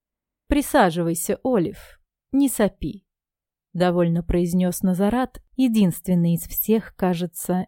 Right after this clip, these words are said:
не впечатленный моим настроением. Более того, принц самолично поднялся и подал мне руку, вынуждая занять указанное место.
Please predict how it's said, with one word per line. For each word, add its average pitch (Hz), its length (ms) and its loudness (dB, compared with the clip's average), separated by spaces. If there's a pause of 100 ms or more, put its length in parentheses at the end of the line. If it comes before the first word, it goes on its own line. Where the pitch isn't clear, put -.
не 226 180 6
впечатленный 185 1080 -2
моим 175 340 0
настроением. 170 920 -2 (460)
Более 214 360 4
того, 175 440 0 (240)
принц 240 460 2
самолично 240 760 2
поднялся 175 680 0
и - 200 -6
подал 185 340 2
мне 190 260 4
руку, - 560 -2
вынуждая 170 680 0
занять 175 600 -2
указанное 175 720 -2
место. 170 580 -4